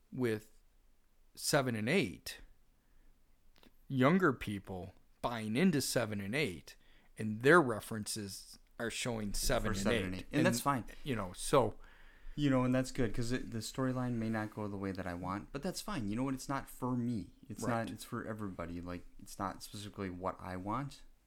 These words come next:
Speaker 2: but, you know, as far as, like, the originals, those are the ones that sit in, I mean.
Speaker 1: Well, e-, exactly. How can you, I mean, you know, uh,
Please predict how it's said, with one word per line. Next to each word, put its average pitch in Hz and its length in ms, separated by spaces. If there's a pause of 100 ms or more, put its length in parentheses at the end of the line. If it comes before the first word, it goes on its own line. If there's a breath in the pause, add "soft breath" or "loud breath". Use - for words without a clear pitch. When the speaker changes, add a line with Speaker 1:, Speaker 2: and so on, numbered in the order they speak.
(140)
Speaker 2:
but, 95 260
you 95 160
know, 87 140
as 90 120
far 92 260
as, 85 100
like, 90 160
the 92 80
originals, 101 360
those 156 200
are - 20
the 123 60
ones 95 220
that 90 160
sit - 160
in, 82 200 (240)
I 98 60
mean. 85 160 (800 loud breath)
Speaker 1:
Well, - 480
e-, 214 200
exactly. 180 440
How - 180
can 190 180
you, 175 220
I - 60
mean, 143 240 (380 loud breath)
you 175 100
know, 151 240
uh, - 960